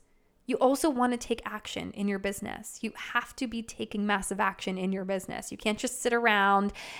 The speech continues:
and say these things. You can't not do any work and then be like, "Money is coming to me. I am a rich bitch." <laughs> You actually have to do the action. But like I said with the masculine and feminine energy, you do the things, you take the action,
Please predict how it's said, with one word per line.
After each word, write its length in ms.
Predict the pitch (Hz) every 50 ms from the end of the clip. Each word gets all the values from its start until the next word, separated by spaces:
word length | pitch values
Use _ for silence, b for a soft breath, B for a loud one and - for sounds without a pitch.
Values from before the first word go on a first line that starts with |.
| B B
and 180 | - 220 214 202
say 300 | - - 285 339 415 453
these 220 | 330 220 190 185
things. 600 | - - - - - - - - - - - - - _ _
You 140 | - 240 240
can't 360 | 240 - 339 330 320 - -
not 380 | 220 233 247 247 247 - - 196
do 260 | - 240 254 254 - -
any 220 | 233 240 240 226
work 500 | 196 196 233 277 262 208 185 202 208 -
and 120 | 208 202 208
then 120 | 214 214
be 100 | 220 233
like, 180 | 233 240 240 -
"Money 240 | 339 381 403 415
is 160 | 427 427 427 -
coming 320 | - 415 415 392 381 359
to 120 | - - 285
me. 260 | 262 240 220 208 202 -
I 140 | - 320 370
am 180 | 403 415 415 415
a 100 | 392 359
rich 280 | 403 415 403 - -
bitch." 540 | - 247 - - - - - - - 226 220 - B B 440 427 392 349 311 302 233 B
<laughs> 40 | -
You 120 | 233 247
actually 440 | 233 233 262 - - - 339 339 320
have 280 | 311 - 262 247 247 -
to 60 | 247
do 120 | 240 262
the 80 | 240 -
action. 420 | - 285 294 285 - 240 196 196
But 220 | 196 - 233 - -
like 300 | 240 233 254 294 320 -
I 120 | 392 415
said 320 | 403 - - 311 294 294 254
with 120 | 269 262
the 80 | 262 240
masculine 560 | 226 220 208 214 214 - - 247 240 226 220
and 160 | 208 202 202
feminine 360 | - 226 208 202 196 190 190 -
energy, 500 | - 196 185 185 190 - - - - 220 b b b b b b b
you 120 | - 233 226
do 360 | 202 196 226 247 285 311 330
the 120 | 359 392
things, 720 | 370 - 294 220 175 170 175 214 254 269 - - - - - _ _
you 120 | 220 214
take 400 | 214 - - - 247 247 - -
the 200 | 359 359 - -
action, 640 | 302 311 302 - - - - 190 175 170 196 202